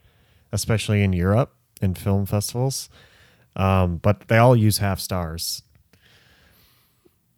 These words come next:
Um, and newspapers like Roger Ebert, obviously, he's, like, the most famous movie critic of all time. He used,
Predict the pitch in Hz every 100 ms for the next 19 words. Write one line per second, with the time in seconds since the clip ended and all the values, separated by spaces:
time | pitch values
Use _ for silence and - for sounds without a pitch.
0 | _ 98 92 90 82 78 78 _ _ _
1 | _ _ _ _ _ _ - 101 98 87
2 | 107 110 117 - 117 113 104 107 98 -
3 | 95 101 120 113 107 117 110 110 - _
4 | 104 101 101 98 104 95 104 90 101 95
5 | _ - - 104 92 95 - 92 90 90
6 | 95 90 87 98 87 85 87 85 87 82
7 | 82 82 - _ 113 110 104 98 87 -